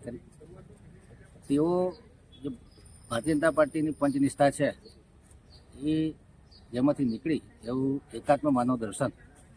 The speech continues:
પર એમણે પોતાનું વક્તવ્ય રજૂ કર્યું અને ભારત એ પશ્ચિમી રાષ્ટ્રની વિચારસરણીથી ગુંગળાઈ રહ્યું છે. ભારતની પોતાની, પોતાની વિચારધારા હોવી જોઈએ. એના આધારે તેમને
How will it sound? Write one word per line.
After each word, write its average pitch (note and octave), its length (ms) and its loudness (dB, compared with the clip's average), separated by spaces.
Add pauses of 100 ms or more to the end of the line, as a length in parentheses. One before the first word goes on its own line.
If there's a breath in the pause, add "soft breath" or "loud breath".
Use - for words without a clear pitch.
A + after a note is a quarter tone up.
(200)
પર B2+ 140 -2
એમણે B2 300 2 (200)
પોતાનું A#2+ 480 -2
વક્તવ્ય C3+ 380 -2
રજૂ B2+ 220 -4
કર્યું C3 280 -2 (640)
અને C4+ 140 0
ભારત C#3 460 2
એ E3 100 -6
પશ્ચિમી D3+ 680 0 (120)
રાષ્ટ્રની C#3 580 0
વિચારસરણીથી C3+ 680 -2
ગુંગળાઈ A#2 340 0
રહ્યું C3+ 220 0
છે. C3 140 -4 (720)
ભારતની A#2+ 320 -2
પોતાની, C#3 520 0 (180)
પોતાની C#3+ 360 0
વિચારધારા B2+ 540 0
હોવી A#2 140 0
જોઈએ. G#2+ 220 -6 (460)
એના C3+ 240 4
આધારે C3+ 260 0
તેમને C3+ 340 0